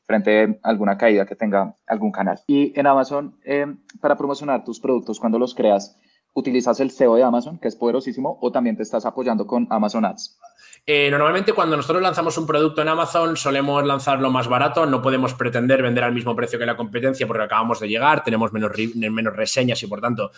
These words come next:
Speaker 2: tenemos, en este caso estamos en desven-, clara desventaja, entonces siempre empezamos más barato porque Amazon cuando tú lanzas un producto hay una cosa que se llama, como le llaman la luna de miel. ¿Qué significa eso? Que durante un tiempo,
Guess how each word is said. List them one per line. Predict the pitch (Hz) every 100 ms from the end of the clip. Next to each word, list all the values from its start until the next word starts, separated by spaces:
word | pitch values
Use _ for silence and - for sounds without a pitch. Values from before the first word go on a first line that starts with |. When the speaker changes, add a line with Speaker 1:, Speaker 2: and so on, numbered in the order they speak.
| - -
Speaker 2:
tenemos, | - 123 120 117 -
en | 120
este | -
caso | 117 120
estamos | 113 123 117
en | 120
desven-, | 113 120 113
clara | 120
desventaja, | 120 123 123 147 160
entonces | 135 131
siempre | - 131 139
empezamos | 131 127 127 123
más | 127
barato | 127 139 160
porque | 147 120
Amazon | 131 139 - 143
cuando | 127 120
tú |
lanzas | 135 139 135
un | 135
producto | 127 131 151 151 165 165 - - -
hay | 135
una | 139
cosa | 135 131 135
que |
se | 139 139
llama, | 139 156
como | 139 131 131
le | 127
llaman | 131 151
la | 135
luna | 131 143 143
de | 117
miel. | 117 117 98
¿Qué | -
significa | 131 127 127 120
eso? | -
Que | 110
durante | 113 113 117
un | 151 160 -
tiempo, | 175 180 180 170 185